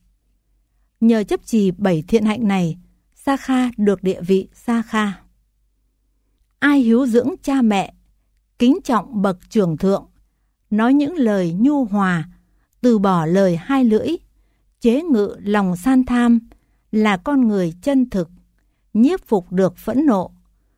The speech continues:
Với con người như vậy, chư thiên tam thập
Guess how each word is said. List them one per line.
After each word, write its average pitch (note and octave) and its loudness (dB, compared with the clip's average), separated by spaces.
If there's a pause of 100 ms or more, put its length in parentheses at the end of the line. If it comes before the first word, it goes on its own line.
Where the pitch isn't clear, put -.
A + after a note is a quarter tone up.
(160)
Với G#3+ 0
con C#4+ 0
người F#3 -2
như B3 0
vậy, F#3+ -6 (640)
chư C#4+ 0
thiên C4 2 (140)
tam C4 -2
thập F#3+ -2